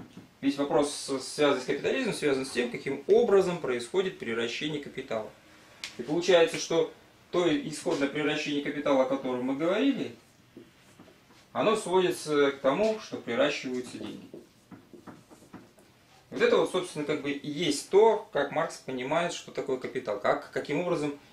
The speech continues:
деньги становятся не средством для обмена товарами, а каким образом деньги становятся средством для, э,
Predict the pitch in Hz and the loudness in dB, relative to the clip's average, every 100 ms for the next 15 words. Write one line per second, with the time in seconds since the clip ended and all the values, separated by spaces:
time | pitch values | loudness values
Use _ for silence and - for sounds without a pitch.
0 | - 127 151 123 - 131 135 123 - 123 | -14 -4 -2 -2 -2 -2 0 -4 -6 -6
1 | 123 123 123 160 208 233 - 123 117 117 | -4 -4 -6 -2 -2 -2 -6 -6 -6 0
2 | 123 113 107 - - _ - 120 127 110 | 2 2 -2 -8 -20 _ -2 -2 -2 -4
3 | 107 117 117 104 101 110 131 127 127 123 | -4 -4 -4 -4 -8 -10 -8 -6 -4 -4
4 | 123 120 156 214 196 - 123 151 147 - | -4 -6 -6 -6 -8 -10 -8 -6 -6 -10
5 | 113 127 143 170 - 160 113 110 107 - | -12 -6 -6 -6 -12 -12 -8 -6 -6 -10
6 | - - - _ - 117 113 110 113 - | -20 -20 -20 _ -8 0 4 4 4 0
7 | - | -6